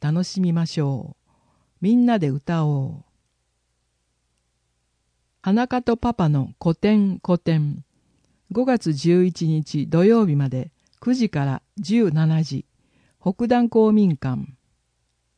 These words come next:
ブリリアントフラワー号の旅。最終日は正午まで。一宮学園、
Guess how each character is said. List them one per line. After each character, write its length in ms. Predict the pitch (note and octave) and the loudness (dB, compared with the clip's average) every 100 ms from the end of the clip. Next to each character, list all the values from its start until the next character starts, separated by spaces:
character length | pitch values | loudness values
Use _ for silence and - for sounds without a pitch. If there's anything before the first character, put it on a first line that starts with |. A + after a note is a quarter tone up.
| _ _ _ _ _ _ _ _ | _ _ _ _ _ _ _ _
ブ 160 | D#3+ F#3 | 0 4
リ 160 | B3 | 4
リ 180 | B3+ B3+ | 2 0
ア 320 | - _ G3+ | -2 _ 0
ン 140 | A3+ G#3+ | 0 0
ト 180 | G#3 | -4
フ 140 | G#3 G3+ | -2 -2
ラ 160 | G#3 | 0
ワ 260 | G3 E3+ F3 | 0 0 0
ー 20 | |
号 240 | D#3 D3 C#3+ | -2 -2 0
の 220 | C3+ - - | -2 -6 -4
旅。 400 | E3+ D#3+ D3+ - _ _ _ _ _ _ _ _ _ _ | -4 -2 -6 -10 _ _ _ _ _ _ _ _ _ _
最 320 | - A3+ B3 | -4 0 0
終 280 | - B3 G3+ | 0 0 2
日 120 | D3 | 0
は 240 | C3+ C3 - _ _ _ _ _ _ | -2 -6 -12 _ _ _ _ _ _
正 340 | - A#3 A3+ | -4 0 2
午 140 | F#3 C#3+ | 0 -2
ま 160 | C3+ | -4
で。 180 | B2 D3 _ _ _ _ _ _ _ _ _ _ _ _ _ _ | -6 -12 _ _ _ _ _ _ _ _ _ _ _ _ _ _
一 260 | E3+ - A#3+ | -10 -2 0
宮 320 | B3+ B3 A#3+ | 2 2 0
学 280 | A3+ A3+ D3+ | -4 -4 -4
園、 300 | C3+ A#2 | -4 -6